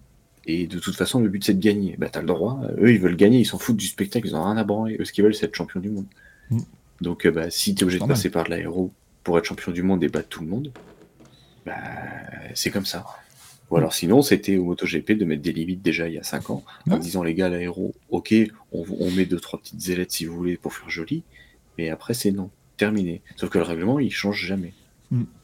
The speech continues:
Speaker 2: Ah bah là, le seul truc, quoi, c'est tu dis à tout le monde, t'enlèves toutes les, toutes les, toutes les, tout l'aéro, les mecs, ils vont, ils vont devoir réapprendre à piloter un peu plus. Mais, mais aujourd'hui, je pense que,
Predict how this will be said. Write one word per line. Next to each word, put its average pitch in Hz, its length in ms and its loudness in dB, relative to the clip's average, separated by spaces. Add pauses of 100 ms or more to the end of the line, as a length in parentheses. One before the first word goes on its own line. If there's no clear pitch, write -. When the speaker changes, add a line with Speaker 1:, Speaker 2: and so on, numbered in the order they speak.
(760)
Speaker 2:
Ah 110 80 0
bah 98 140 2
là, 180 180 4
le 104 240 2
seul 117 160 -2
truc, - 180 -6
quoi, 120 80 -2
c'est 104 140 -4
tu - 100 -4
dis 104 140 -2
à 107 60 0
tout - 120 -4
le 123 60 2
monde, 120 140 2
t'enlèves 104 240 2
toutes - 180 -6
les, 104 180 -2 (720)
toutes - 200 -12
les, 107 240 0
toutes - 180 -10
les, 113 160 2
tout - 140 -8
l'aéro, 113 440 2 (220)
les 117 120 2
mecs, 123 220 0
ils 104 60 2
vont, 98 140 0 (100)
ils 95 80 2
vont 101 80 0
devoir 101 160 0
réapprendre 123 320 0
à 110 40 0
piloter 110 280 -4
un 110 60 0
peu 98 100 -4
plus. 170 320 -4 (960)
Mais, 107 260 2
mais 110 100 4
aujourd'hui, 110 440 2
je 156 120 4
pense 165 340 0
que, 147 400 2